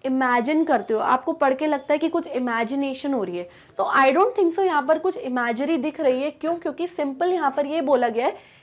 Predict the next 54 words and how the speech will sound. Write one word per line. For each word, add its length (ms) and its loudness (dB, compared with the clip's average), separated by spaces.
एक, 220 0
एक 220 -2
स्पेसिफिक 540 2
रीजन 400 4
दिया 200 4
गया 180 0
है 60 0
कि 140 0
क्लॉक 300 -2
टावर 240 4
में 120 0
से 100 -4
डिफरेंट 380 -4
साउंड्स 320 2
इसलिए 320 -2
आते 260 2
हैं 120 -2
क्योंकि 200 2
वो 200 8
डीपर 360 4
या 100 6
लाइटर 380 2
है, 80 -2
यानी 220 -2
या 120 0
तो 120 -4
वो 80 -2
हैवी 380 -2
है 200 -4
या 120 0
तो 100 -4
लाइट 380 0
है 100 -2
अपने 280 -4
मेटल 340 -2
में, 180 -4
जिस 200 2
वजह 160 4
से 140 -2
थोड़ा 240 2
साउंड 340 0
में 340 0
डिफरेंस 420 -2
आ 100 0
रहा 140 -6
है। 100 -16
ऑक्सीमोरॉन, 840 4
ऑक्सीमोरॉन 680 4
एक 220 -4
वो 200 2
पोएटिक 460 2
डिवाइस 340 -2
होता 200 -4
है 160 -2